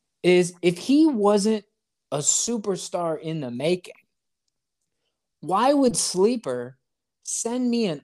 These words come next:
update every time he gets a high five or a fist bump from one of his coaches? Why would Sleeper send me a notification every week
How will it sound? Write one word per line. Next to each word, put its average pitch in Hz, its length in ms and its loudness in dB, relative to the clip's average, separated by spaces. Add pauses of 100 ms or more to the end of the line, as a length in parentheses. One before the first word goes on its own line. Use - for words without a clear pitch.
update 123 560 -6 (680)
every 220 420 0
time 170 680 -12 (220)
he 202 140 -6
gets 190 260 0
a 165 100 -2
high 196 280 -2
five 190 560 -4 (240)
or 165 200 4
a 135 140 -4 (100)
fist 262 280 0
bump 131 300 -8 (360)
from 190 280 0
one 190 160 2
of 185 80 0
his 180 160 0
coaches? - 600 -2 (680)
Why 196 840 -2 (220)
would 170 180 2
Sleeper 247 460 0
send 202 320 -2
me 196 140 0
a 185 60 -4
notification 156 1000 -4 (480)
every 196 420 4
week 240 480 -2